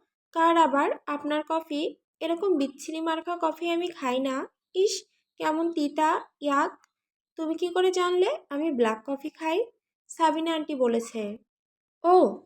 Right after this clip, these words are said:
তো আমার জন্য হঠাৎ কফি নিয়ে আসলে? বিষ টিষ মেশাওনি তো আবার?" কথাটি বলেই ফারাদ আসিলের অগোচরে ঠোঁট টিপে হাসে, কিন্তু আসিলের চল শক্ত হয়। ফারাদের হাত থেকে কফির মগ কেড়ে তাতে চুমুক বসায়। ইস, কি তিতো!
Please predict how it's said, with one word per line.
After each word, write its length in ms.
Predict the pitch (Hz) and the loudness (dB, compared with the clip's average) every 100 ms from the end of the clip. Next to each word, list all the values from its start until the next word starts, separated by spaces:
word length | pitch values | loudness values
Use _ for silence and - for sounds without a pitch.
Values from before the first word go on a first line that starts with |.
| _ - | _ -2
তো 80 | |
আমার 340 | 349 262 262 277 | 2 2 2 0
জন্য 220 | 339 359 | 0 -2
হঠাৎ 360 | 339 330 349 - | -2 -2 -2 -2
কফি 300 | 262 240 302 | -4 -2 -4
নিয়ে 180 | 311 320 | -2 -2
আসলে? 500 | 320 - 320 330 - _ - | -2 -2 0 0 -2 _ -8
বিষ 300 | 262 277 269 | 2 2 2
টিষ 260 | 359 370 311 | -2 -2 0
মেশাওনি 440 | 294 285 339 381 | -4 -2 -2 0
তো 220 | 403 415 | 0 0
আবার?" 320 | 370 247 196 208 _ _ _ - 330 | 2 0 0 -6 _ _ _ -2 0
কথাটি 320 | 339 370 392 | 0 0 2
বলেই 320 | 403 339 339 | 4 4 4
ফারাদ 360 | 339 311 311 294 | 0 0 0 0
আসিলের 420 | 285 - 285 320 - 277 | -2 0 0 0 -4 -6
অগোচরে 440 | 269 285 311 339 330 | -2 -2 -2 -4 -2
ঠোঁট 180 | 277 247 | -4 -2
টিপে 220 | 294 302 | -6 -6
হাসে, 380 | 320 339 339 294 311 - _ _ - | -4 -4 -2 -2 -2 -8 _ _ -8
কিন্তু 260 | 349 370 | -4 2
আসিলের 460 | 359 285 - 311 330 | 2 2 0 -2 -2
চল 340 | 330 320 311 370 | 0 2 2 2
শক্ত 420 | - 269 - - | -2 -6 -6 -12
হয়। 340 | 311 277 330 415 _ | -4 -2 -2 -4 _
ফারাদের 440 | 311 285 294 320 320 | -4 0 0 0 0
হাত 220 | 277 277 - | -2 -4 -6
থেকে 340 | 320 277 330 - _ _ - | -2 0 0 -4 _ _ 0
কফির 360 | 311 302 330 330 | 2 2 0 0
মগ 180 | 339 339 | 0 -2
কেড়ে 220 | 320 320 339 | -4 -2 -2
তাতে 220 | 302 320 | -4 -6
চুমুক 380 | 320 302 277 294 | -4 -4 -2 -4
বসায়। 540 | 285 320 339 311 285 440 - _ | 0 0 0 -4 -2 -4 -6 _
ইস, 320 | 339 392 392 - 349 | 0 0 0 -12 -10
কি 120 | 339 | -8
তিতো! 300 | 285 269 302 | -8 -2 -2